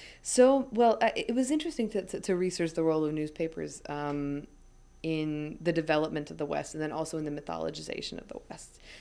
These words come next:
Because on the one hand, one of the reasons <laughs> why, why the West was so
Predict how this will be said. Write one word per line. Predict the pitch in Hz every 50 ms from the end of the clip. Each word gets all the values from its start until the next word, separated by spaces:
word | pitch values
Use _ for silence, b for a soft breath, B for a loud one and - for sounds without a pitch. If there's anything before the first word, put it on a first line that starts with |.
| B B -
Because | 190 170 - 196 175 180
on | 175 170
the | 165
one | 165 185 214 226 240
hand, | 196 185 165 147 139 143 143 156 156 b b b b b b b b b b b - - - - - -
one | - 185 190
of | 185
the | 165 165
reasons | 160 190 220 226 196 175 160 156 156 160
<laughs> |
why, | 156 165 - - - 254 226 165 - - - - - 98 143
why | 165 175 165 156 156 156 156 160 - -
the | - 156
West | 151 156 156 151 156 - - -
was | 156 151 143 -
so | - - - 165 160 156 156 156 151 151 151 151 147 147 143